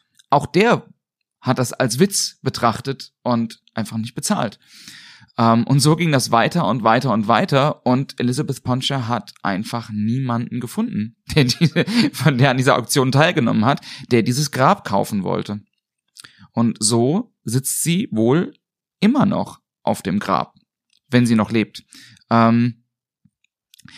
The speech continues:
auf demselben Friedhof ist übrigens für die Inter-, äh, falls es Interesse gibt, ähm, links von Hugh Hefner immer noch ein Platz frei. Der ist für den Schnapper von zwei Millionen Dollar zu haben. Also wer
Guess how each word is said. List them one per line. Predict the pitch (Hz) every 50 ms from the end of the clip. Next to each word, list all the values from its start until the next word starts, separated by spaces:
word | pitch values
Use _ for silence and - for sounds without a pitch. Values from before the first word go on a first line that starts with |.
| 135 131 -
auf | 147 -
demselben | - 147 135 127 156 165 202 208
Friedhof | - - 226 226 - 156 117 120
ist | - -
übrigens | - 147 151 147 131 135 131 - -
für | - - - 139 120
die | 123 120
Inter-, | - 110 - - 123 101 - -
äh, | 113 113 110 110 98 -
falls | - - 120 123 -
es | -
Interesse | - 110 - 113 131 175 - - 123
gibt, | 117 120 - - - - - - - - - _ _ -
ähm, | 113 117 113 113 113 117 117 117 - _ _ _ - _ -
links | 120 127 151 185 220 226 226 - - - - - - _ _
von | - - - 139 131 127 127
Hugh | 120 120 117
Hefner | 127 156 151 - 139 113 107
immer | - 139 135 120
noch | 120 104
ein | 113 107
Platz | - - 123 - - -
frei. | - - 101 98 95 98 90 -
Der | - 113 110 104 -
ist | - 110 - - -
für | - 120
den | - 110 113
Schnapper | 107 - - 123 120 117 - 123 120 123 123
von | - - - - 117 107 107 107 104 107 107 - _ _ _ _ _ _ _ _
zwei | - - - 113 113 117
Millionen | 113 110 107 107 101 104 104 101
Dollar | 98 101 101 101 95 95
zu | - - 73 80
haben. | 90 90 85 - 95 92 - - _ _ _ - -
Also | 110 107 95 101 104 98 92 76
wer | - 107 107 107 107 107 - - _